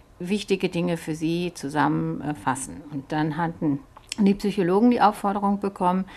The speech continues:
auf die Fragen der Studenten, die nämlich die wichtigsten Dinge in Frageform formulieren sollten,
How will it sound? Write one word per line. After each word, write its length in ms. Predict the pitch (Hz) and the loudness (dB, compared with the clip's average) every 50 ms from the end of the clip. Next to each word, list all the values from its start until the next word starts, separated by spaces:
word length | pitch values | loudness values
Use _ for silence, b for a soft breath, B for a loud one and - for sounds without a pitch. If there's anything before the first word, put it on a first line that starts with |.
| B B B B B - | B B B B B 4
auf 200 | - 180 220 226 | 6 6 6 6
die 120 | - 254 240 | 4 0 -2
Fragen 420 | - - 202 185 185 190 202 202 | 0 2 4 4 4 4 4 2
der 120 | 196 180 | 0 0
Studenten, 920 | 180 - - 170 156 - 143 151 165 196 202 - 262 262 294 302 285 294 - - | -2 -4 -6 -6 -2 0 2 2 2 2 2 6 8 10 10 10 8 4 -2 -6
die 100 | 180 175 | -2 0
nämlich 280 | 165 156 160 170 165 | 2 2 2 0 -2
die 140 | - 165 156 | -2 -2 -2
wichtigsten 460 | 175 180 190 - - 202 - 185 180 | -2 -2 -4 -4 -6 -6 -4 -4 -2
Dinge 260 | 170 175 180 170 147 | -2 0 0 2 2
in 80 | 139 151 | 2 0
Frageform 640 | 147 - - 165 190 240 262 254 - - 151 147 151 | 0 0 2 4 4 4 2 2 2 2 2 2 2
formulieren 560 | - - - 160 147 143 147 147 135 143 151 | 0 -2 -4 -2 -2 0 -2 -2 -2 -2 -4
sollten, 360 | 143 143 139 156 - - 185 | -4 -4 -4 -4 -6 -8 -10